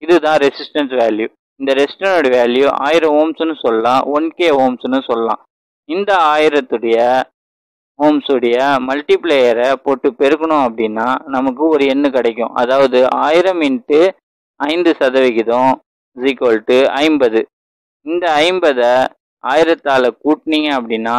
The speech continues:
ஆயிரத்தி ஐம்பது கிடைக்கும். ஆயிரத்தால கழிச்சோம் அப்படின்னா தொள்ளாயிரத்தி ஐம்பது கிடைக்கும்.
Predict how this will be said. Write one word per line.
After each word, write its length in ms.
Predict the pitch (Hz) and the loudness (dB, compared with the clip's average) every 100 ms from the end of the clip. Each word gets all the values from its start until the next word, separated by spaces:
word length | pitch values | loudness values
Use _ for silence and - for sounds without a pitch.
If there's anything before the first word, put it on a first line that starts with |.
| 127 | -2
ஆயிரத்தி 460 | - 139 151 135 131 | -2 0 0 0 -2
ஐம்பது 460 | 120 139 151 151 | 0 0 2 2
கிடைக்கும். 460 | 143 143 131 139 135 _ _ - | 0 -2 0 -2 -2 _ _ -6
ஆயிரத்தால 580 | 127 147 147 135 123 117 127 | 0 0 0 0 0 0 -2
கழிச்சோம் 440 | 139 156 170 147 | 0 0 0 -2
அப்படின்னா 440 | 117 117 110 110 120 120 - _ _ 135 | -2 -4 -4 -4 -2 -2 -4 _ _ 0
தொள்ளாயிரத்தி 500 | 151 170 156 131 143 | 2 4 2 0 -4
ஐம்பது 380 | 120 123 120 117 | -2 0 0 0
கிடைக்கும். 400 | 117 113 110 | 0 -2 -4